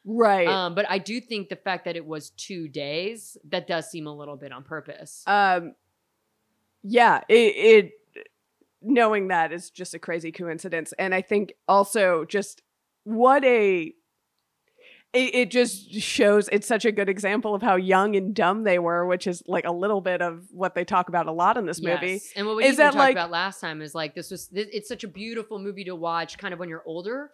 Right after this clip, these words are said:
Speaker 1: Yeah.
Speaker 2: Because it's like, "Oh my God, yes, I know this
Speaker 1: Yeah, 'cause
Speaker 2: time."
Speaker 1: they're, they're twenty, they, it didn't even occur to them that life things might happen.
Speaker 2: Yeah, like you,
Speaker 1: That,
Speaker 2: oh,
Speaker 1: like,
Speaker 2: especially in your twenties.
Speaker 1: obligations
Speaker 2: Yeah.
Speaker 1: could, uh,
Speaker 2: A family
Speaker 1: occur.
Speaker 2: member could die. That's like,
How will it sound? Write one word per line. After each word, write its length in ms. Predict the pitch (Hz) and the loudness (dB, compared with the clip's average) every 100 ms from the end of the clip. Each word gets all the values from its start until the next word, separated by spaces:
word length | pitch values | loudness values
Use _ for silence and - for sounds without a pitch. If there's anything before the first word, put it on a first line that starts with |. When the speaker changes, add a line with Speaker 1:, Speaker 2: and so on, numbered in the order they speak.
| _ | _
Speaker 1:
Yeah. 280 | 208 254 196 - | 2 4 4 -2
Speaker 2:
Because 280 | 196 202 190 | -8 -6 -8
it's 180 | - | -12
like, 300 | 185 170 156 - | -8 -8 -10 -10
"Oh 360 | 180 185 185 175 | -6 -4 -6 -8
my 180 | 165 | -10
God, 300 | 156 156 151 | -8 -8 -8
yes, 180 | 147 143 | -10 -12
I 80 | 160 | -12
know 420 | 156 160 160 160 | -12 -10 -8 -10
this 220 | 151 147 - | -10 -12 0
Speaker 1:
Yeah, 440 | 359 214 151 147 | 4 4 2 -4
'cause 160 | 147 285 | -6 -2
Speaker 2:
time." 180 | 330 311 | -4 -4
Speaker 1:
they're, 160 | - 220 | -6 -4
they're 200 | 330 320 | -4 -2
twenty, 240 | 320 302 220 | -2 -2 -4
they, 220 | 202 254 | 2 2
it 160 | 269 247 | 2 -2
didn't 180 | 294 | -2
even 200 | 294 247 | -2 -2
occur 380 | 220 - 220 226 | -6 -8 -6 -4
to 80 | 233 | -2
them 240 | 240 233 | -4 -2
that 160 | 202 175 | -4 -4
life 480 | 175 180 202 - - | -4 -4 -6 -10 -8
things 340 | 185 170 170 | -6 -6 -8
might 240 | 175 151 - | -8 -8 -6
happen. 540 | 170 139 - 87 202 170 | -6 -4 -6 -12 -12 -2
Speaker 2:
Yeah, 180 | 247 247 | 0 2
like 220 | 190 214 | 0 -6
you, 120 | 208 - 208 | -12 -12 0
Speaker 1:
That, 160 | 254 247 | 2 4
Speaker 2:
oh, 60 | 277 | 6
Speaker 1:
like, 180 | 226 | 6
Speaker 2:
especially 460 | 240 - 277 294 359 | 4 -6 -8 -8 -2
in 60 | 226 | 6
your 180 | 262 | 6
twenties. 40 | 233 | 6
Speaker 1:
obligations 680 | 262 226 214 233 - 196 190 | 2 4 2 4 2 0 -2
Speaker 2:
Yeah. 100 | 285 | 2
Speaker 1:
could, 320 | 240 196 165 - | 4 4 2 4
uh, 220 | 196 202 - | 6 6 6
Speaker 2:
A 140 | 214 208 | 6 6
family 0 | |
Speaker 1:
occur. 300 | - 254 226 | 4 2 4
Speaker 2:
member 200 | 175 202 | 2 0
could 220 | - 160 | -6 -14
die. 340 | 156 120 113 - | -12 -16 -18 -8
That's 240 | 208 - | -6 -6
like, 240 | 302 254 | -8 -8